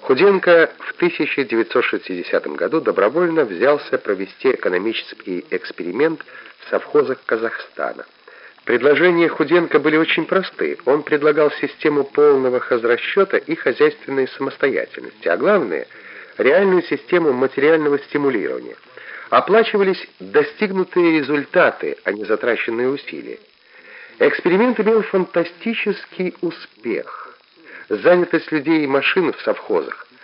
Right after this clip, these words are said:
сокращалась в десять-двенадцать раз, себестоимость зерна в четыре раза. Прибыль на одного работающего возросла в семь раз, а зарплата в четыре раза. С цифрами в руках Худенко доказал,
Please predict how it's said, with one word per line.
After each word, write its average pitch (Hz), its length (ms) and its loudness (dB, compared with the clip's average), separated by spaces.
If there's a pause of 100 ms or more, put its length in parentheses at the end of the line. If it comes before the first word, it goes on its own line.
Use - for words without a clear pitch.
(140)
сокращалась 131 720 2
в 92 240 -8
десять-двенадцать 113 1040 0
раз, 170 180 4 (880)
себестоимость 165 760 0
зерна 120 440 -2
в - 80 -12
четыре 135 460 -4
раза. 69 320 -4 (520)
Прибыль 160 400 2
на 156 100 2
одного 151 320 2
работающего 135 800 2
возросла 104 580 -2
в - 100 -18
семь 156 280 -2
раз, 82 200 -4 (140)
а 95 100 -2
зарплата 92 520 -2
в - 80 -16
четыре - 380 -10
раза. 71 340 -8 (480)
С - 180 -18
цифрами 180 360 2
в 110 100 0
руках 113 320 2
Худенко 156 640 2 (240)
доказал, 117 580 0